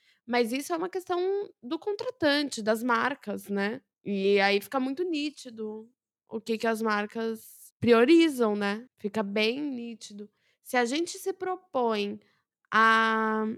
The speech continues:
estabelecer valores pra isso, pra esse trabalho, né? Estabelecer essas remunerações, piso, teto,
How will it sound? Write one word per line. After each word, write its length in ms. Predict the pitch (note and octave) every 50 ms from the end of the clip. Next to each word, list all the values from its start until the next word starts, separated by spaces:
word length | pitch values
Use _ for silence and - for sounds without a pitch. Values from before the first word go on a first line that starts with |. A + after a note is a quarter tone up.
| - _ _ _
estabelecer 1000 | _ - - - A#3+ G#3 A#3 A#3 A#3 A#3 A3+ - - A#3+ A#3 A#3 A#3 A#3 A3+ A3+
valores 720 | G#3 A3 G#3+ G#3 G#3+ A3 A3+ A3+ A3 G3+ F3+ - - - - -
pra 200 | - G3+ G3 G3
isso, 520 | G#3+ A3 A3+ A3 G#3+ - - - G3+ G3+ G3+ _ _ _ _ _
pra 100 | - A#3
esse 160 | A3 G#3 -
trabalho, 640 | - A3 G#3+ G3+ F#3+ A3+ A#3 A#3+ A#3+ A#3 A3 G#3+ G#3
né? 240 | G#3+ A3 A#3+ B3+ A#3+
Estabelecer 520 | A#3+ A3+ - A3+ G#3 G3+ G3 G3+ - A#3
essas 240 | G#3+ - A3 G#3+ -
remunerações, 1040 | - A3 G#3+ G#3 G#3 G3 F#3 D3 G3+ - - - B3+ B3+ B3+ B3+ B3 A#3 G#3 F#3+ G3
piso, 500 | - - - C4+ C4+ B3+ A#3 G3+ F#3+ G3+
teto, 640 | G3+ _ - C4 B3+ A#3+ A3+ G#3 G#3+ - - -